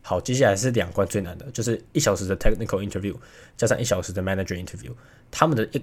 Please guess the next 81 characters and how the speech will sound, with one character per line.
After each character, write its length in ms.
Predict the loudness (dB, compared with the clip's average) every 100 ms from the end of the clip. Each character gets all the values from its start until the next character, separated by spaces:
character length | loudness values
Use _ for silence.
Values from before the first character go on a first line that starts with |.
| -2
小 240 | 0 0
时 120 | 0
的 60 | -4
technical 400 | -2 0 0 -2 -2
interview 320 | -4 -2 -4
呢， 160 | -6 -12 -16 -20 -12
我 120 | -2 2
问 160 | 4
了 60 | 4
一 60 |
下 100 | 4
他 60 | 4
们 100 | 2
想 100 | -2
要 60 | -6
考 160 | -6
什 100 | -6
么， 80 | -6
他 80 | -2
们 40 | 2
就 140 | 4
会 80 | 4
问 320 | 4 2 2
你， 80 | -4
你 140 | -4
履 160 | -2 -2
历 120 | -2
上 300 | -2 -2 -4 -14 -4
present 340 | 0 4 2
出 160 | 2 -4
来 160 | -4
的 220 | -6 -8 -10 -16 -10
一 60 | -4
些 200 | 0 -2
你 140 | -2
side 180 | 0 0
project 320 | 2 2 0
自 80 | -4
己 100 | -4
做 140 | -4
的 60 | -4
东 180 | -6 -10
西 140 | -10
的 80 | -6
内 160 | -2 -2
容 160 | -4
是 80 | -8
什 120 | -8
么。 80 | -10 -18 -20 -4
那 200 | 2 2
假 120 | 2
如 40 | 0
说 80 | 0
你， 160 | 0
假 100 | -2
如 40 | -2
说 60 |
你 160 | -2 -2
这 80 | 0
个 60 |
side 140 | 0 2
project 240 | 2 0
用 160 | -4 -4
的 40 |
是 80 | -4
TypeScript 480 | -4 -4 -4 -8 -8
好 120 | -14
的， 100 | -4
他 100 | -2
们 80 | -2
可 120 | -4
能 100 | -4
就 160 | -2
趁， 400 | 2 4 4 4 2 -10 -16
顺 260 | 0 4 4
势 160 | 4 -2
的 100 | 0
问 240 | 0 0
你 80 | -2
说， 200 | -4 -4
好， 260 | -4 -6